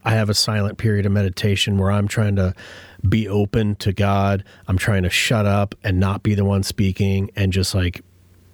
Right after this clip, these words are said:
be open. And what ends up happening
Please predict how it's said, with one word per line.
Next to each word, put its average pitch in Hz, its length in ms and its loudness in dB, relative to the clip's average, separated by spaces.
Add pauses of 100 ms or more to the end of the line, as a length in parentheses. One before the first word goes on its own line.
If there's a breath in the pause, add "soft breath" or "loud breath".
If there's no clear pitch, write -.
(140)
be 92 200 2
open. 85 360 -2 (1080 loud breath)
And 123 480 0 (800)
what 143 180 2
ends 165 180 0
up 135 120 -2
happening 120 640 0